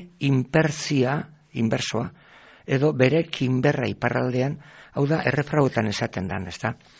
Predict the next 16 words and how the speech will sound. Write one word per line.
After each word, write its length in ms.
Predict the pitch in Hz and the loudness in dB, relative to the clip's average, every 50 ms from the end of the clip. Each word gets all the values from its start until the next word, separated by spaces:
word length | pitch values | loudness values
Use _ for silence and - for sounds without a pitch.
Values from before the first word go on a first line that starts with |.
| - - - - | -20 -20 -20 -14
Errefrau 400 | - - 127 123 110 - 147 143 | -8 -4 -2 -2 0 0 0 0
modura. 320 | 127 123 113 107 90 92 92 - - - - - | 0 0 -2 -4 -6 -8 -10 -12 -16 -20 -20 -10
Baina 280 | - - 151 143 151 - | -2 0 2 2 2 2
mogelek, 760 | - 143 147 156 160 175 196 247 247 226 185 196 - - - - - - - _ _ _ _ _ - - | 2 2 4 4 4 4 4 4 2 4 2 2 0 -2 -16 -20 -20 -20 -20 _ _ _ _ _ -20 -8
karo, 260 | - 175 180 147 - | -2 0 0 0 0
txarriaren 640 | - - - - - 123 123 147 175 180 180 196 190 | -2 -8 -4 0 2 2 4 4 2 2 2 2 2
kontuan 480 | 180 214 208 208 190 196 190 175 175 180 | 2 2 2 2 2 2 2 2 2 2
be, 160 | 196 208 - | 2 0 0
hori 240 | - 156 156 175 160 | 0 0 2 2 2
da, 80 | - | 0
ez 120 | 107 - - | -2 -4 -4
da? 140 | - 131 - - - _ _ _ _ _ - | -4 -6 -6 -6 -12 _ _ _ _ _ -4
Hori, 180 | - 123 135 - | -4 -2 -2 -2
i-, 160 | 156 151 - | -2 -2 -4
ta, 220 | - - - - - | -4 -6 -6 -6 -2
alegietan, 800 | - - 131 151 190 196 196 196 175 151 - - 127 147 185 | 0 2 4 4 4 2 2 2 2 2 2 0 -2 -4 -4